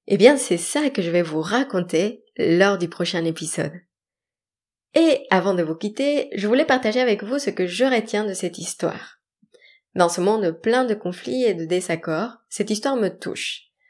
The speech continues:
François de La Rochefoucauld, qui le dit mieux que moi, a cette jolie citation qui dit : « Les querelles ne dureraient pas longtemps si le tort n'était que d'un côté. »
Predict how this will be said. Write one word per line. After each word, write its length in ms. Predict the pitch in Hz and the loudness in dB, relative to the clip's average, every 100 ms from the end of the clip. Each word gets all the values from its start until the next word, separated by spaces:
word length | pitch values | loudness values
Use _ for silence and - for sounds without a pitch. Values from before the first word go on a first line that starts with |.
| _ _ _ _ _ | _ _ _ _ _
François 280 | 185 170 214 | -2 2 4
de 60 | |
La 160 | 175 160 | 4 2
Rochefoucauld, 540 | 180 - 214 214 285 | -2 -2 -2 2 2
qui 120 | - | 2
le 100 | 190 | 0
dit 180 | 170 170 | 0 -2
mieux 280 | 170 208 254 | -4 0 0
que 120 | 254 | 0
moi, 440 | 190 170 156 220 262 _ | -2 -2 -2 -6 -10 _
a 140 | - | -2
cette 160 | 190 247 | 0 2
jolie 220 | 220 220 | 2 0
citation 560 | 220 175 175 - 190 240 | -2 -4 -4 -4 -4 -6
qui 220 | - 185 | -4 -6
dit : « 260 | 160 - _ _ _ _ - | -6 -14 _ _ _ _ -2
Les 180 | 180 170 | 0 2
querelles 300 | 190 220 220 | 2 2 2
ne 100 | 175 | 0
dureraient 520 | 165 190 190 190 190 | -2 -2 0 -2 0
pas 140 | 262 254 | 0 2
longtemps 440 | 220 202 175 170 | 0 -2 -2 -2
si 240 | 226 - | -4 -2
le 180 | 175 170 | 0 0
tort 200 | - 233 | 0 0
n'était 260 | 208 180 208 | 0 0 0
que 120 | 165 | 0
d'un 200 | 165 165 | -2 -4
côté. » 440 | 165 - - - | -6 -6 -10 -12